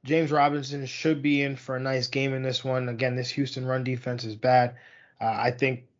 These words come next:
I think he's honestly an R B one here this week. Uh, Trevor Lawrence, he's a Q B one for me this week. He's only available eighty percent of Yahoo leagues. I,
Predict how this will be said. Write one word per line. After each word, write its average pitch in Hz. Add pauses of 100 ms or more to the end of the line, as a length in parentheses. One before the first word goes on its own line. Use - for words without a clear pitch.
I 139
think 175
he's 147
honestly 135
an 127
R 127
B 123
one 123
here 123
this 120
week. 123 (480)
Uh, 120
Trevor 156
Lawrence, 143 (240)
he's 156
a 156
Q 156
B 147
one 139
for -
me 139
this 143
week. 143
He's 135
only 226
available 156
eighty 156
percent 143
of 139
Yahoo 139
leagues. 139
I, 131